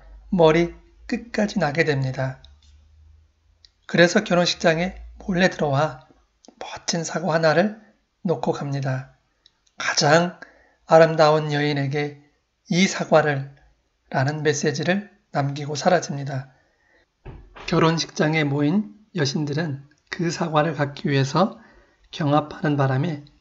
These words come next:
결혼식장이 아수라장이 됩니다. 결국 최종 세 명의 여신들로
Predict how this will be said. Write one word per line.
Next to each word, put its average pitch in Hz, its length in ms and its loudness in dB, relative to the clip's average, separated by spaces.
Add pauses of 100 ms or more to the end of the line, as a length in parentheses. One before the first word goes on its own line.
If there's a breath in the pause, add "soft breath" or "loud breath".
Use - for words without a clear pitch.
결혼식장이 151 800 -4 (320)
아수라장이 143 640 -2
됩니다. 131 540 -4 (280 soft breath)
결국 143 480 -4 (600)
최종 175 480 -2 (360 loud breath)
세 196 200 2
명의 175 260 2
여신들로 147 720 0